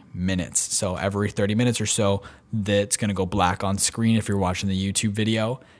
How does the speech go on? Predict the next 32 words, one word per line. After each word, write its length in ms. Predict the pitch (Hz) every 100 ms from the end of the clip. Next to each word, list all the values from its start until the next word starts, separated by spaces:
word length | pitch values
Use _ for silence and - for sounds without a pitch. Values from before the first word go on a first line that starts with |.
| _ _ _ _ -
Don't 200 | 104 127
panic. 440 | 131 117 110 -
It's 100 | -
gonna 160 | 110 104
come 160 | 107
back 320 | 98 95 -
probably 240 | - 90 107
within, 220 | 104 104
like, 160 | 98 -
twenty 320 | - 101 104
to 100 | 104
thirty 220 | 113 110
seconds. 500 | - 101 101 98 - - - -
It 160 | - 101
just 200 | 104 -
happens 380 | 101 98 101 -
because, 440 | 98 - 92 87
I 160 | 87 95
don't 100 | 92
know, 220 | 90 87
the 80 | 87
D 160 | 95
S 120 | 95
L 80 | 95
R 200 | 90 90 90 - _ -
doesn't 300 | 90 90 87
shoot 320 | - 98 82
longer 260 | 92 92
than 140 | 95 92
thirty 240 | 104 104
minutes. 300 | 120 127 -
So 420 | - - 98 92